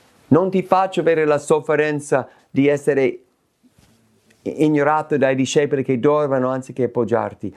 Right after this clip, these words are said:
Non ti faccio evitare il dolore di essere tradito con un bacio. No, no, devi passare quella via,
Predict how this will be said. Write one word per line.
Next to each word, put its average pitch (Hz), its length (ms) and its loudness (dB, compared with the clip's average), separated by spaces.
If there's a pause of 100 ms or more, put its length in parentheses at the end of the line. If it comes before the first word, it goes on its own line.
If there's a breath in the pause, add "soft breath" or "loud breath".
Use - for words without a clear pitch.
(160 loud breath)
Non 185 200 2
ti 190 140 -4
faccio 214 400 0
evitare 170 600 -2 (140)
il 170 160 2
dolore 165 460 2
di 147 100 -4
essere 151 380 -2
tradito 151 640 0
con 147 180 -4
un 143 140 0
bacio. 139 560 -4 (1120)
No, 135 120 2
no, 147 160 0
devi 135 240 0
passare 110 400 -4
quella 104 240 -2
via, 98 320 -4